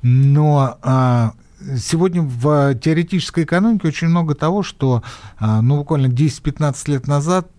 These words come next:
а, казалось каким-то бредом. Ну, вот, например, вот, э, что при дефляции могут расти, а, например, налоговые отчисления. По теории, наоборот, они должны падать, потому что уменьшается выручка, уменьшается прибыль, уменьшается,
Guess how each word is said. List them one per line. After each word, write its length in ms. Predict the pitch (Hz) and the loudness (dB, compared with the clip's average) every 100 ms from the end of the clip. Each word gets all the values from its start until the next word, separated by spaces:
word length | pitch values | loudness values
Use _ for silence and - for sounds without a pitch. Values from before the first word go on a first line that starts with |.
| - | -2
а, 400 | 117 113 110 98 | 0 0 0 -2
казалось 340 | 117 117 170 | -2 -2 -2
каким-то 400 | - 139 139 127 | -4 -2 0 0
бредом. 460 | 120 143 131 - - - - - - - - - - | 2 2 2 -2 -16 -20 -20 -20 -20 -20 -20 -16 -2
Ну, 120 | 262 | -2
вот, 100 | 123 | 0
например, 420 | 131 120 143 143 | -2 0 0 0
вот, 180 | 113 110 - - | -2 -6 -12 -2
э, 320 | 120 113 104 - - - | 0 2 0 -2 -12 -20
что 240 | - - 135 | -16 -4 -2
при 140 | 123 | -2
дефляции 500 | 117 127 160 165 - | 0 -2 0 -2 0
могут 320 | 113 117 120 | -2 0 -2
расти, 480 | 107 98 - 120 110 - - - - - | -2 -4 -4 -2 -2 -2 -14 -20 -20 -6
а, 340 | 95 92 92 | -2 0 0
например, 380 | 95 98 120 107 | 0 0 0 0
налоговые 460 | 117 110 107 95 98 | 0 0 0 -2 -4
отчисления. 520 | - - 90 80 80 - - - - | -6 -10 -8 -10 -14 -20 -20 -20 -4
По 360 | 143 147 143 127 | 2 4 2 0
теории, 400 | - 175 220 180 | 0 2 2 2
наоборот, 560 | 143 120 147 202 247 | 2 2 2 2 0
они 180 | 160 117 | 0 -2
должны 340 | 95 90 85 | -2 -6 -8
падать, 520 | 87 - 76 - - - - - - | -10 -12 -16 -20 -20 -20 -20 -20 -12
потому 300 | 87 92 95 | -8 -4 -4
что 160 | - 104 | -4 -2
уменьшается 640 | 104 113 - 113 95 101 | 2 2 0 -2 -2 -2
выручка, 400 | 127 208 - - | -2 -2 -4 -2
уменьшается 500 | 110 101 104 95 - - | 0 0 -4 -6 -8 -4
прибыль, 400 | 123 180 196 160 | -4 -2 -2 -2
уменьшается, 720 | 101 90 - 107 98 98 | -2 -4 -6 -8 -6 -8